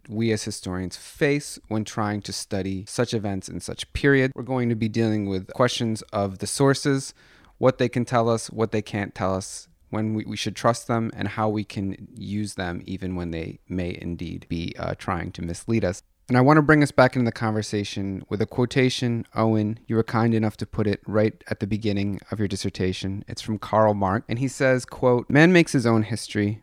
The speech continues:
but he does not make it out of the whole cloth. He does not make it out of conditions chosen by himself, but out of such as he finds close at hand." So why'd you put this at the beginning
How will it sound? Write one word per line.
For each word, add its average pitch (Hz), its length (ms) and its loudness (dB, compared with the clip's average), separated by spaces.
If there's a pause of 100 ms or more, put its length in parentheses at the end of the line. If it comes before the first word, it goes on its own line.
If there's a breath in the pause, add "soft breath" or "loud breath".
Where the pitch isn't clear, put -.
but 120 100 2
he 135 80 0
does 123 160 0
not 147 220 4
make 120 200 2
it 120 60 6
out 110 140 4
of 104 100 -4
the 104 80 0
whole 110 220 2
cloth. - 560 -6 (160)
He 127 100 0
does 131 140 2
not 151 180 8
make 156 180 6
it 123 60 6
out 120 160 10
of 110 320 0
conditions 139 540 2
chosen 123 400 2
by 107 100 6
himself, 120 540 0
but 143 100 6
out 156 220 10
of 135 260 2 (320)
such - 640 2
as 127 160 4
he 127 100 2
finds 110 600 0 (100)
close 117 540 0
at 98 240 0
hand." - 600 -8 (340)
So - 100 0
why'd 175 160 10
you 175 80 0
put 170 160 0
this 135 160 -4
at 117 80 -4
the 120 60 -4
beginning 113 580 -2